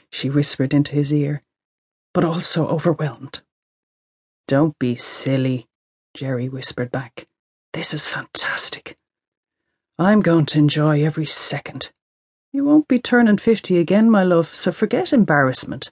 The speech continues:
and let your hair down." "You crazy old fool," Shelley murmured as she kissed him. "Ahem. Do you two need to get a room?"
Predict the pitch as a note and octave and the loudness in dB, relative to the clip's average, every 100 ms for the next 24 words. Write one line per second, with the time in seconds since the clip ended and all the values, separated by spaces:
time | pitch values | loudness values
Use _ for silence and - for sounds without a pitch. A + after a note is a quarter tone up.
0 | _ C#3 E3+ F#3+ F3 D3+ C#3+ G2+ G2 A2 | _ 2 2 2 -4 -4 -4 -4 -6 -8
1 | A#2+ - _ _ _ _ _ _ _ _ | -10 -14 _ _ _ _ _ _ _ _
2 | _ - - - - - - - - - | _ -20 -14 -12 -12 -12 -12 -12 -16 -16
3 | - D3 B2 - _ _ _ _ _ _ | -8 -6 -6 -12 _ _ _ _ _ _
4 | - D3 C3+ C#3 C#3 C#3+ C#3+ C#3 C3+ C3 | -8 -6 -2 0 2 4 4 2 0 -4
5 | - - C#3+ - C3+ - C3+ - - D3 | -10 -10 -10 -8 -10 -10 -14 -14 -12 -14
6 | - _ _ _ _ _ - G#3 - - | -16 _ _ _ _ _ 0 2 2 4
7 | C#4 F#4 G4 - _ _ _ _ - A3 | 4 4 0 -8 _ _ _ _ 2 4
8 | G#4 - F#4+ F#4 - - G#3 D3+ C#3+ E3+ | 4 4 4 4 2 2 4 4 6 6
9 | A#3 D#3 | 6 4